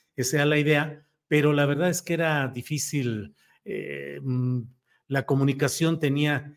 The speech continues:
ese retraso en, en el tiempo que hacía que no, no pudiéramos tener muy, muy claro lo que yo preguntaba y lo que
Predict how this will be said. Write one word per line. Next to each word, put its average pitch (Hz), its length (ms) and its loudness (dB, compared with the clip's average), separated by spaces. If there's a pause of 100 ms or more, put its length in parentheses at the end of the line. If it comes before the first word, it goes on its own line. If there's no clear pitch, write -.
(160)
ese 147 320 2
retraso 127 800 0
en, 113 180 -4
en 113 220 -10
el 110 180 -14
tiempo 147 640 2 (240)
que 123 120 0
hacía 131 340 -2
que 123 100 -6
no, 123 220 0
no 123 160 -2
pudiéramos 117 640 -8 (220)
tener 123 320 2
muy, 120 500 0 (380)
muy 139 260 -2
claro 131 380 4
lo 117 220 2
que 123 100 0
yo 139 160 4
preguntaba 139 640 4
y 135 60 2
lo 117 200 -2
que 107 320 -8